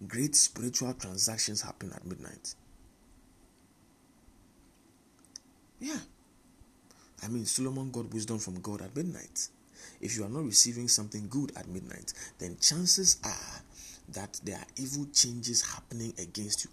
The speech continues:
at that midnight hour. So please, great spiritual transactions happen at midnight. Point nine, wicked operations happen at midnight.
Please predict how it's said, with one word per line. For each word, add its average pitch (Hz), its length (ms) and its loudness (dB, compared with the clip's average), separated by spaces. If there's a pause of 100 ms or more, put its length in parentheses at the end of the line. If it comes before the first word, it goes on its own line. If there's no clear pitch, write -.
(100)
at - 120 -10
that 117 120 -4
midnight 92 480 -6
hour. - 180 -16 (1080)
So 135 120 -4
please, 160 360 -4 (300)
great 123 240 -2
spiritual 127 540 0
transactions - 680 0
happen 151 320 -6
at 165 140 0
midnight. - 580 -4 (2500)
Point 139 200 -2
nine, 147 240 0 (320)
wicked 185 360 2 (100)
operations 131 500 2
happen - 260 -6
at 90 120 -4
midnight. 92 500 -6